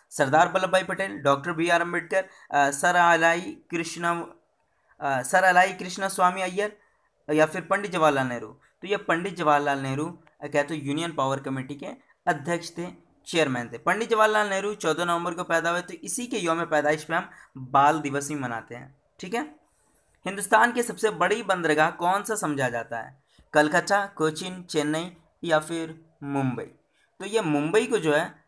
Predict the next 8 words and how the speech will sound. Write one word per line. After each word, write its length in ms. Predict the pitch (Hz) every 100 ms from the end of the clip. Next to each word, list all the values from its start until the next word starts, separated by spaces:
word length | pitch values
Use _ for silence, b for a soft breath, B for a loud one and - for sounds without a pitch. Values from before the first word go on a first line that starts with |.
| _
आ, 100 | 147 143
क्या 220 | 156 151
तो 200 | 156 165
सबसे, 520 | 165 - - 180 170 - _ _ _ _ _ _ _ _ _ _ _ _ _ _ _ _ _ _ -
मुंबई 300 | 156 147 220
जो 160 | 226 190
है 180 | 190 220 _ _ 151
ये 360 | 190 240 262